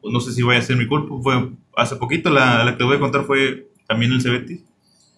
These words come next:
Estábamos, estaba haciendo alto, yo para el Cebetis yo iba tarde. Entonces, me paro yo por el lado derecho, para seguir derecho por el carril, y la persona al lado izquierdo, o sea, yo creo que estuvo, que será un, un minuto entero sin moverse,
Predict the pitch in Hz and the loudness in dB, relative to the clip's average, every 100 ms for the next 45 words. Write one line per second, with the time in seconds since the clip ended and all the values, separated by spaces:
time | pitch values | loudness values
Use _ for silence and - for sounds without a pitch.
0 | _ _ _ _ - 127 147 180 - 123 | _ _ _ _ -4 0 0 -2 -4 -4
1 | 131 139 160 147 143 170 160 156 156 131 | 0 0 2 4 4 2 2 2 2 0
2 | 127 135 135 135 113 123 165 - - _ | 0 2 2 4 4 4 2 -2 -14 _
3 | _ _ _ _ _ _ _ _ - 131 | _ _ _ _ _ _ _ _ -2 2
4 | 135 104 - - 127 127 147 165 156 156 | 2 0 -4 -2 0 6 8 8 6 4
5 | 151 139 139 147 147 - 127 - - _ | 4 4 4 4 2 2 -2 -4 -16 _
6 | 117 107 120 120 127 127 123 120 120 113 | 0 2 2 4 4 2 0 -2 0 0
7 | 110 123 127 135 - - _ _ 120 120 | 0 0 0 0 -4 -18 _ _ -2 0
8 | 117 135 139 147 147 147 151 139 - - | 0 2 4 4 2 2 2 2 0 -6
9 | _ _ _ _ _ _ 117 - 113 120 | _ _ _ _ _ _ -12 -2 0 2
10 | 139 170 - 143 143 135 131 127 127 135 | 0 0 0 0 0 0 2 2 2 2
11 | 165 170 160 160 165 131 139 156 143 127 | 2 4 2 0 0 2 2 4 2 4
12 | 113 117 131 180 247 | 4 2 0 -4 -6